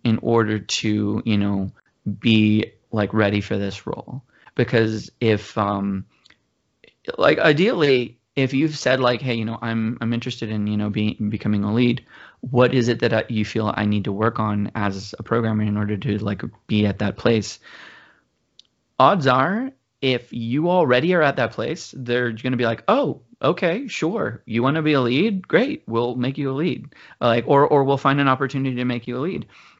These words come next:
And if that you are not ready, or they think that you're not ready, they're just gonna, they know what it is that you're not ready for, and they're gonna tell you what it is. Uh, the, usually, y-, the people above you are pretty well aware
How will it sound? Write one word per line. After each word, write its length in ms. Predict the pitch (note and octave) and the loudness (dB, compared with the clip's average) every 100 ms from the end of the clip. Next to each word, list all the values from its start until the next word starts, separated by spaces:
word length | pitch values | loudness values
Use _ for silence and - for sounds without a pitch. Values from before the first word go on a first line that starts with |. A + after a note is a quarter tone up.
| _ _ _ _ _ _ _ _ _ _ - | _ _ _ _ _ _ _ _ _ _ -6
And 240 | A#2+ A#2 A#2+ | -2 -2 0
if 160 | B2 A#2 A2 A#2+ | -2 -4 -10 0
that 240 | A#2+ A#2 | 0 2
you 180 | A#2 A#2 | 0 2
are 120 | G#2 | 2
not 340 | G2+ G#2 - | 0 -4 -4
ready, 360 | - E3+ A3+ G3+ | -4 -2 -2 0
or 160 | A#2 G#2 | 0 0
they 160 | G#2 | -2
think 180 | G2+ A2+ | -4 -2
that 100 | B2 | -2
you're 120 | A#2 | 0
not 200 | A2+ A2 | 0 0
ready, 180 | A#2+ F3 | 0 0
they're 120 | A#3 | -2
just 200 | A3 G#3 | -2 -2
gonna, 220 | G#3+ G3+ - | 0 0 2
they 200 | A#2 A2+ | 4 6
know 240 | A2+ F3 | 8 6
what 260 | G3+ - - | 6 2 0
it 140 | G#2+ | -4
is 220 | G#2 A2 | -2 -4
that 240 | A2 G#2 - | -2 -4 -6
you're 200 | - G#2 | -10 -8
not 220 | G2 F#2+ | -6 -4
ready 220 | G2+ F#2 | -6 -6
for, 200 | - A#2 | -8 -4
and 140 | C3+ B2 | -2 0
they're 60 | |
gonna 200 | B2+ D3 | 0 0
tell 200 | D3+ G#3+ | 0 0
you 100 | G#3+ | 0
what 140 | G#2 G2 | 0 0
it 100 | F2+ | -4
is. 260 | - - - - - - - - | -6 -10 -20 -20 -20 -18 -16 -4
Uh, 500 | A#2+ A#2+ A2 G#2+ G#2 - - - - - | 0 2 4 2 2 -4 -10 -12 -12 0
the, 240 | C#3 - - | 0 0 0
usually, 920 | C#3 F3 G3 A3+ G3+ E3+ F3 F3 - _ _ _ _ - | 2 4 4 4 4 4 4 2 -4 _ _ _ _ -6
y-, 200 | C3+ B2 | -6 -4
the 160 | B2 C3+ | -2 -2
people 340 | D#3+ D#3 D#3+ | 0 2 2
above 300 | C#3 B2+ B2+ | 4 4 2
you 260 | B2+ C3+ C#3 | 2 0 0
are 140 | B2+ | 0
pretty 320 | A#2 - C3 | -2 -6 -6
well 180 | B2 B2 | 0 2
aware 500 | A#2 A#2 A2 A2 A#2+ | 2 0 -2 -2 -2